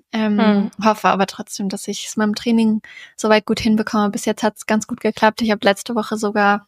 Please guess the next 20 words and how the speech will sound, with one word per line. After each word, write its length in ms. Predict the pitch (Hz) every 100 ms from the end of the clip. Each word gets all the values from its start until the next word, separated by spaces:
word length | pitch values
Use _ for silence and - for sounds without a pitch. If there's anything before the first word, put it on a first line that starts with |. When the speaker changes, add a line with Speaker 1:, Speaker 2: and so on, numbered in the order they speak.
| _
Speaker 1:
oder 120 | 196 196
die 140 | 202
Woche 180 | 196 208
bis 160 | 214
jetzt, 380 | 214 208 - - - - - - _ 277
ähm, 440 | 220 208 202 - 208
mehr, 300 | 214 220 214 - _ -
also 220 | 208 202
mehr 220 | 208 208
Trainingsstunden 540 | - 214 214 - 214 208
geschafft, 380 | 208 214 208 202
als 380 | 202 - - -
geplant 540 | - - 208 208 214 -
war. 220 | 208 202
Und 100 | 196
das 100 | 196
ist 100 | -
natürlich 380 | 196 208 202 -
ganz 240 | 208 196
gut. 220 | - 233